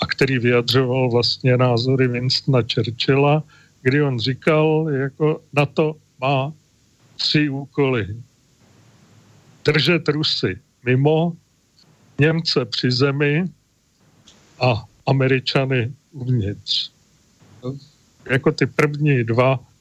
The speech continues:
řešili naše trauma z roku třicet osm i z roku šedesát osm. Eh, že se potom, eh, právě mimo jiné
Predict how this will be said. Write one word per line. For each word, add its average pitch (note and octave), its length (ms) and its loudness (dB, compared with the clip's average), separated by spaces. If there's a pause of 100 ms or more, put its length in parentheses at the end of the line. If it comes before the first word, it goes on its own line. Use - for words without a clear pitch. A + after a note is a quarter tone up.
(320)
řešili C3+ 600 0
naše C3 560 0
trauma C3 560 0
z A#2+ 80 0
roku B2 300 -2
třicet B2 480 -2
osm C3+ 540 0 (560)
i C3+ 200 2 (480)
z A2+ 160 -2
roku A#2+ 480 -2 (160)
šedesát A#2 720 0
osm. G2 400 -6 (680)
Eh, G2+ 360 0
že D#3 320 2
se D#3+ 260 0
potom, C3 580 -2
eh, - 480 -12 (540)
právě C#3+ 540 2
mimo C3+ 360 0
jiné C3+ 440 0